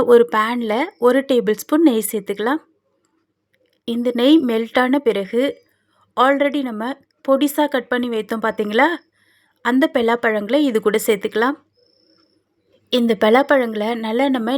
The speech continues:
நெய்யிலே வதக்கி விட்டுக்கணுங்க. இந்த பலாப்பழங்கள் நெய்யில வதங்கும் போது நல்ல ஒரு மணமா இருக்குங்க. அவ்வளோ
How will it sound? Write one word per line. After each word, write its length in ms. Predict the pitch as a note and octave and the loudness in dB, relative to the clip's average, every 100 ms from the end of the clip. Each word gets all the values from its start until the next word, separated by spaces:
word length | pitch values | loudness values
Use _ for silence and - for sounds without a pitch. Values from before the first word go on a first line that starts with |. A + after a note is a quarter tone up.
| A#3+ | -2
நெய்யிலே 360 | A3 A#3 B3+ C#4+ B3+ | -2 0 2 2 2
வதக்கி 320 | A3 A#3+ B3 A#3 | 0 -2 -4 -4
விட்டுக்கணுங்க. 480 | F#3+ A3 G#3 G#3 A#3+ E4 _ _ _ _ _ _ _ _ _ _ _ _ _ _ _ _ _ _ _ _ - | -4 -4 -4 -2 0 -2 _ _ _ _ _ _ _ _ _ _ _ _ _ _ _ _ _ _ _ _ -2
இந்த 120 | A3 G#3 | 0 2
பலாப்பழங்கள் 600 | G#3 B3+ D4 C#4+ B3+ C4+ B3 | 2 2 4 0 2 0 0
நெய்யில 280 | A3 A#3+ C4 A#3 | -4 -2 0 0
வதங்கும் 320 | G3+ A3+ A3 | -2 -4 -4
போது 160 | A3 C4 G3 | -2 -2 -2
நல்ல 280 | F#3 A#3+ D4+ | 0 2 4
ஒரு 120 | B3 G3+ | 2 0
மணமா 320 | F#3+ G#3+ A#3+ B3+ | -2 0 0 0
இருக்குங்க. 340 | A#3+ A3 G#3+ C4 E4 _ _ _ _ _ _ _ _ _ - G3+ | -4 -8 -6 -4 -6 _ _ _ _ _ _ _ _ _ -16 -14
அவ்வளோ 300 | G3+ C4 | -2 2